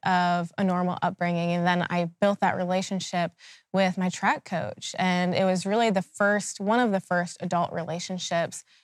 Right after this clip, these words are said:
in my life. And I would say probably the first, you know, man that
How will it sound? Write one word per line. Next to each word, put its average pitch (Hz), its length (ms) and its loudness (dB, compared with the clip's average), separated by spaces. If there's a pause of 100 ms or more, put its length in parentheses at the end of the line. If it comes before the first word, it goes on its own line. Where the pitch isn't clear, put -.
in 196 100 2
my 185 120 4
life. 175 280 4
And 196 100 2
I 196 80 4
would 202 100 2
say 180 400 0
probably 269 280 4
the 175 120 0
first, 202 600 0 (100)
you 180 120 0
know, 170 280 0 (100)
man 185 720 2 (220)
that 165 480 2